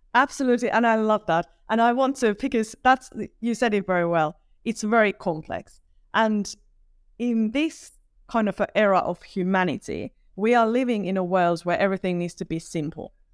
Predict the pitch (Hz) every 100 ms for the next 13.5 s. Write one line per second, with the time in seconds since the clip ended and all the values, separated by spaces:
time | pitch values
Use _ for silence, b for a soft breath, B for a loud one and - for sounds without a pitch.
0 | _ _ _ 247 247 254 - - 277 233
1 | 233 - 233 - 214 - - 571 392 226
2 | - 226 208 185 220 214 - 180 170 190
3 | - 190 190 180 180 175 - b b 208
4 | 269 269 220 285 220 208 202 196 - 185
5 | 175 156 165 - 277 254 - _ _ _
6 | _ - - 269 220 - 202 196 233 247
7 | 220 208 - 196 - 190 185 - 185 -
8 | 180 170 _ _ _ - 202 - - -
9 | 202 190 269 349 277 214 196 185 - 190
10 | - 180 180 247 269 220 202 - 196 180
11 | 175 170 - - 220 180 180 160 - -
12 | - 226 - - - 85 - - _ _
13 | _ 196 190 185 170